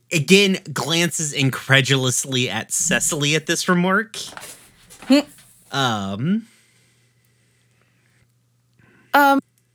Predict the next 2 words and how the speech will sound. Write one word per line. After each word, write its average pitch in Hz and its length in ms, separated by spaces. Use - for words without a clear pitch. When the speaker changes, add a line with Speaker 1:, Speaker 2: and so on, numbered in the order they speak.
Speaker 3:
I, 226 300
um, 262 560